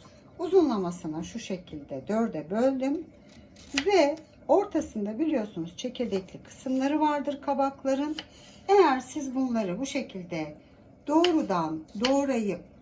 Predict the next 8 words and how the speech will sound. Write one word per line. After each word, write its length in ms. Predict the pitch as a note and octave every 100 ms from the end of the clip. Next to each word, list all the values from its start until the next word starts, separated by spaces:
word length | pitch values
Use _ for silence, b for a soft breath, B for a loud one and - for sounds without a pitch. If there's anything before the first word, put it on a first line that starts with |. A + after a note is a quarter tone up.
| - -
konservenizin 800 | C4+ C4+ - D#4+ D#4 A#3+ G3 F3+
içine 340 | A#3 - C4 G3
atarsanız, 840 | A3+ - A#3 A#3 - F3+ E3+ F#3+ -
zeytinyağlı 580 | A3+ C4 C#4+ C#4 B3+ B3+
yemek 360 | B3 B3+ -
yaparken 600 | A#3+ B3+ B3+ A#3+ F#3+ D#3
de 100 | D3+
öyledir. 520 | D3 D3+ D3+ C4 D#4